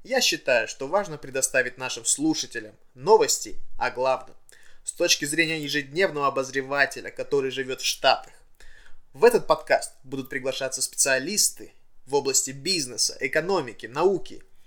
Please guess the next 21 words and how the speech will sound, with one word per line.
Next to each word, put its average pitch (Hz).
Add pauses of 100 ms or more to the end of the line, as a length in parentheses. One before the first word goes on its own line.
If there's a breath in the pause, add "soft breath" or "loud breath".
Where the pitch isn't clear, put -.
(400 soft breath)
ну 285
а 233
также 202
просто 160
интересные 190
люди 170
со -
всего 143
мира. 120
Для 196
начала 165
коротко 113
о 92
себе. - (720 loud breath)
Я 208
родился 185
и 139
являюсь 120
гражданином 160
Республики 117
Казахстан. 110